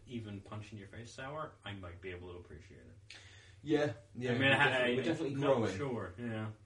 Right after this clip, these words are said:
Speaker 2: Yeah, we shall
Speaker 1: Um,
Speaker 2: see.
Speaker 1: so it is, it looks like fruit punch. Um, it is opaque, so I can't actually see the carbonation, but it has, it seems to have a permanent sort of half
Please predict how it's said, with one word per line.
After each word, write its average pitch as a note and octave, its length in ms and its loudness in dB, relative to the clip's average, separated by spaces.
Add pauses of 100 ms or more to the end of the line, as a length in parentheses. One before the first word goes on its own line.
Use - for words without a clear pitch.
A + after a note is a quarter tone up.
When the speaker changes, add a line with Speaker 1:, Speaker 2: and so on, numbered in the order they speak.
Speaker 2:
Yeah, F#2 260 -10
we G2+ 100 -2
shall A2+ 280 -2
Speaker 1:
Um, A2 100 2
Speaker 2:
see. F2+ 80 -4 (280)
Speaker 1:
so B2 340 0
it D3 140 4
is, G#2+ 400 0 (840)
it D#3 160 4
looks D3 240 8
like A#2 180 -2
fruit D3 240 -2
punch. - 420 -6 (840)
Um, A#2+ 320 0 (280)
it C3+ 160 0
is B2 300 2
opaque, E3 460 -4
so B2 200 -6
I B2 60 0
can't C#3 240 -8
actually A#2+ 260 -6
see A#2+ 200 -4
the A#2+ 100 -4
carbonation, A2+ 680 -8
but G2+ 160 -8
it A2 120 -8
has, A2 120 -4 (180)
it A2 120 -10
seems A#2+ 220 -10
to A#2 60 -6
have A2 100 -6
a G#2+ 40 -6
permanent A2 440 -6
sort - 140 -16
of F2+ 80 -14
half A2 220 -10